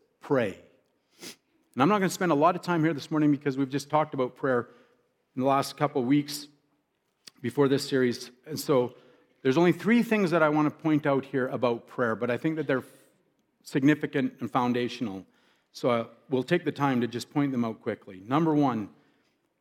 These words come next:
pray that the Holy Spirit will equip us as we go to share our story. You and I aren't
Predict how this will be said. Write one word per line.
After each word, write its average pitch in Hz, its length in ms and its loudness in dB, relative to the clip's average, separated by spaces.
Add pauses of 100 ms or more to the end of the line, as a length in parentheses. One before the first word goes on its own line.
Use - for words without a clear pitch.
pray 190 280 6
that 147 140 0
the 120 100 -2
Holy 165 260 4
Spirit 143 640 0
will 135 180 4
equip 175 500 0
us 113 220 -4
as 131 320 -2
we 143 160 2
go 143 260 2
to 135 160 -6
share 139 320 -4
our 127 160 -6
story. 104 580 -8 (1900)
You 170 200 4
and 208 100 2
I 190 140 4
aren't 196 300 2